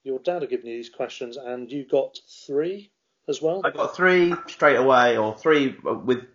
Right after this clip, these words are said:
Speaker 2: a few, quite a few guesses, and then,
Speaker 1: Yeah.
Speaker 2: um, two after a clue at the end, one clue at the end.
Speaker 1: Oh, okay, yeah.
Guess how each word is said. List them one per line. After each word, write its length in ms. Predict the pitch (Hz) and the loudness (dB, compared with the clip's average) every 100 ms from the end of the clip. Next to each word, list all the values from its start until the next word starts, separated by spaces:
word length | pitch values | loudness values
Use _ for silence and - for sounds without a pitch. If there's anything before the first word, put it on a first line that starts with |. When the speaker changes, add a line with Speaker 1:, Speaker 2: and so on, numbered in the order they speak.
| - | -4
Speaker 2:
a 80 | - | -2
few, 180 | 165 - | 0 4
quite 160 | 180 | 4
a 20 | 123 | 4
few 160 | 151 | 2
guesses, 560 | 131 101 - 113 110 - _ _ - | 2 -2 -2 -4 -4 -10 _ _ -4
and 180 | 120 120 | 0 2
then, 320 | 117 117 117 | 2 2 4
Speaker 1:
Yeah. 200 | 117 113 | 4 4
Speaker 2:
um, 260 | 113 113 | 2 -6
two 340 | 113 143 127 120 | -2 2 4 6
after 300 | 110 - 117 | 4 2 -4
a 60 | |
clue 220 | - 127 113 | 0 0 2
at 60 | |
the 120 | 107 110 | 2 2
end, 240 | 101 107 | 0 0
one 180 | 113 110 | -2 0
clue 200 | 120 110 | -2 -2
at 60 | |
the 100 | 104 | -2
end. 260 | 107 107 110 _ _ _ _ - 127 | -4 -6 -12 _ _ _ _ -12 -4
Speaker 1:
Oh, 160 | 127 | -2
okay, 260 | 135 - 101 - | -2 -6 -12 -12
yeah. 200 | 127 110 | -10 -10